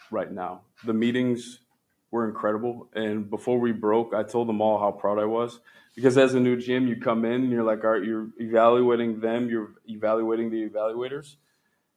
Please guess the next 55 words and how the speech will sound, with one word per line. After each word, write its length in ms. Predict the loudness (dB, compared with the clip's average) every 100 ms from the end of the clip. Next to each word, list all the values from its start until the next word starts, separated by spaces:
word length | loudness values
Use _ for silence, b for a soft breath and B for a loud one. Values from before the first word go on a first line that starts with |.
| -6
And 540 | -2 0 2 0 -2 0
at 160 | 0
the 140 | 0 -2
end 140 | 0
of 120 | 0
it, 300 | 0 -2 -6 _ _ _ _
the 100 | -8
thing 200 | -6 -4
that 100 | -4
stood 180 | -4 -2
out 180 | 0 0
to 80 | -2
me 180 | -2 -2
is 100 | -2
there's 160 | -2
a 60 | -4
group 280 | -6 -8 -8
of 80 |
really, 360 | -10 -4 -4 -2
really 220 | -4 -6
good 220 | -6 -8
people 340 | -8 -8 -8 -6
that 220 | -6 -6
worked 260 | -6 -6 -10 -6
really 240 | -4 -2
hard 240 | -2 -4
this 120 | -6 -12
fall 380 | -6 -2 -2 -4
to 80 | -10
gather 360 | -6 -6 -4
the 80 | -6
information. 640 | -8 -10 -10 -8 -8 -8 -8 -14 _ _ _ _ 0
Now, 280 | 6 6 6
my 200 | 4 2
style 460 | 2 6 8 8
was 140 | 4 -2
a 40 |
little 180 | -4 -2
bit 120 | -2
different. 320 | -4 -4 -4
Our 100 | -2
meeting 420 | -2 -2 -2 -2
structure 400 | -2 0 -2 0
was 140 | -6 -6
different, 480 | -2 -2 -2 -4 -2
where, 380 | 0 0 -4 -8 -20 -20 _
as 200 | -2 -2
I 80 | -2
said 240 | -4 -4
in 100 | -2
the 80 | -4
press 260 | -2 -2 0
conference, 460 | -4 -4 -8 -10
it 100 | -10
was, 420 | -6 -4 -6 -10